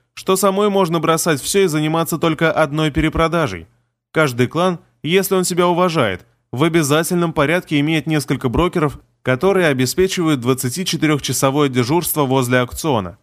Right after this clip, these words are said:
Могу сказать несколько имён, хорошо себя зарекомендовавших. Можешь писать им напрямую. Ответ обычно приходит в течение дня». «Да что говорить, медная руда, что ты получил, как раз от одного из них.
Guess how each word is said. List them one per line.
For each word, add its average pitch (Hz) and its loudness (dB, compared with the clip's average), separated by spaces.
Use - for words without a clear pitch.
Могу 120 0
сказать 185 -2
несколько 170 -2
имён, 127 0
хорошо 120 -2
себя 147 0
зарекомендовавших. 143 -2
Можешь 190 -2
писать 175 -2
им 160 0
напрямую. 143 -2
Ответ 151 0
обычно 170 -2
приходит 143 -2
в - -12
течение 139 -2
дня». 98 -6
«Да 131 0
что 196 -2
говорить, 190 0
медная 147 0
руда, 160 2
что 143 -2
ты 127 -2
получил, 123 -2
как 131 -2
раз 190 0
от 180 -2
одного 147 2
из 127 -2
них. 95 -8